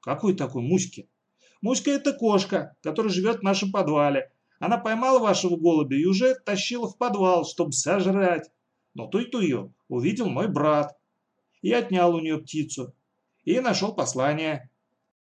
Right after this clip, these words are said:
Старик резко приподнялся. "Что с голубем? Неужели она его растерзала? Какое несчастье!" "Не переживайте, с голубем всё в порядке. Я же говорю, его мой брат спас.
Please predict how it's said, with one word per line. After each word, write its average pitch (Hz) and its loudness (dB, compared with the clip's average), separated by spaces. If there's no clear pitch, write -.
Старик 175 0
резко 160 0
приподнялся. 143 -4
"Что - 0
с 135 0
голубем? 123 0
Неужели 185 4
она 247 0
его 233 -2
растерзала? 196 0
Какое 233 -4
несчастье!" 135 -4
"Не 131 -12
переживайте, 160 0
с - -18
голубем 175 0
всё 170 0
в - -8
порядке. 175 2
Я 165 -2
же 208 -2
говорю, 208 2
его 147 -2
мой 247 -2
брат 139 0
спас. 123 -6